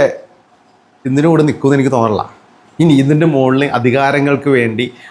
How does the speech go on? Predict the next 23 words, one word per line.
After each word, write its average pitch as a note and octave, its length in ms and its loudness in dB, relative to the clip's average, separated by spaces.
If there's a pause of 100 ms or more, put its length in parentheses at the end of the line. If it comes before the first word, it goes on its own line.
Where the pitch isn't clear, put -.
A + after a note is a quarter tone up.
അവകാശങ്ങൾക്ക് C#3+ 800 0
വേണ്ടി B2 220 -2
ഇങ്ങനെ A#2+ 260 -6
നിൽക്കണ, A#2 260 -6 (560)
സോറി, D#3 240 2
അധികാരങ്ങൾ, D#3+ 500 2
അവകാശങ്ങൾ D#3 440 2
എന്ന് B3+ 120 2
പറയാം, G3 240 2
തെറ്റ് E3 200 0
പറയാം, C3+ 180 0 (140)
അധികാരങ്ങൾക്ക് A#3 640 0
വേണ്ടി F3 220 0
മാത്രം C#3+ 280 -2
നിൽക്കുന്ന B2 280 -8 (180)
ആൾക്കാർ B2+ 320 -2 (420)
ചിലപ്പോൾ B3 320 2
ഇവരോട് F3 280 2
ഒന്നോ F#3+ 200 -2
രണ്ടോ D#3+ 160 -2
ആൾക്കാർ C3+ 240 -4
കൂടി, G#2+ 160 -8
പക്ഷേ C#3 160 -6